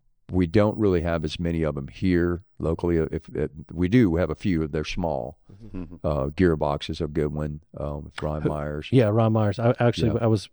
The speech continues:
Speaker 3: I was working a gig. I was singing at golden Nugget. It was for the Queen's brunch, but I got to see Ron. He, I just, I started asking him questions. And I was
Speaker 1: Yeah,
Speaker 3: like, "Wow, just
Speaker 1: yeah,
Speaker 3: all the,"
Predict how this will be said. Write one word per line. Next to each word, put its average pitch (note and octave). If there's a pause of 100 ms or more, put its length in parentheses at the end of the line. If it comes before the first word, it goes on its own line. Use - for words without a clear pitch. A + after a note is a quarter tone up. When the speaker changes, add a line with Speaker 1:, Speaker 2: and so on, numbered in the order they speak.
(140)
Speaker 3:
I A#2
was G#2+ (160)
working A#2
a G2+
gig. A2
I -
was G2
singing G#2
at - (760)
golden B2+
Nugget. A2
It F#2
was F#2
for G2
the F#2+
Queen's A2
brunch, - (120)
but G2
I F#2+
got G2+
to -
see G#2
Ron. F#2
He, G2+
I A#2
just, A#2
I C3
started G#2+
asking F#2+
him -
questions. G2
And F#2+
I F#2
was F#2
Speaker 1:
Yeah, G#2
Speaker 3:
like, A2
"Wow, G#2+
just -
Speaker 1:
yeah, G2
Speaker 3:
all G#2
the," F#2+